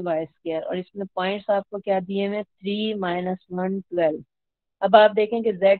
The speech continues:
की जगह आप क्या लिखेंगे, f of x y। फर्स्ट derivative with respect to x find out करेंगे तो क्या आंसर आएगा, टू एक्स आएगा। जब आप first derivative with respect to y find out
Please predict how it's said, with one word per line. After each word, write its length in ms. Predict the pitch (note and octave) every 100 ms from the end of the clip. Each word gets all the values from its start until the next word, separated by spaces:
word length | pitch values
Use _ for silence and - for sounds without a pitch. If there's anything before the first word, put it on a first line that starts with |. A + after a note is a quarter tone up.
| -
की 80 | G#3+
जगह 220 | G#3 G#3
आप 80 | G3+
क्या 140 | G3+ G3
लिखेंगे, 500 | F#3 - F3 E3+ F3+
f 300 | F#3 G3 -
of 220 | G3+ - F3
x 260 | - -
y। 140 | D#3+ D3 - _ _ _ _ _ _ F#3+ -
फर्स्ट 220 | A3 A3+ A3+
derivative 560 | G#3 G#3+ G#3 G3+ G#3+
with 100 | G3+ F#3+
respect 360 | G3+ - F#3+ -
to 80 | F#3+ F#3+
x 80 | F#3+ -
find 220 | G3 G3 G3
out 100 | G3 -
करेंगे 300 | G3 G3 G3+
तो 100 | G3
क्या 220 | G3+ G3
आंसर 340 | F#3+ F#3+ F3
आएगा, 240 | E3 D#3+ D#3+
टू 260 | - F3+ F#3+
एक्स 280 | G3 _
आएगा। 380 | F#3+ F#3+ F#3 F#3+ F#3+ _ _ _ _
जब 140 | F#3
आप 100 | G3+ - G#3+
first 180 | G#3 G3+
derivative 480 | G3+ G3 G3+ G3 G3
with 140 | G3
respect 340 | F#3+ F#3 F#3+ F#3+ G3
to 60 | F#3
y 120 | F3+ F#3 G3 -
find 220 | F#3+ F#3+
out 120 | G3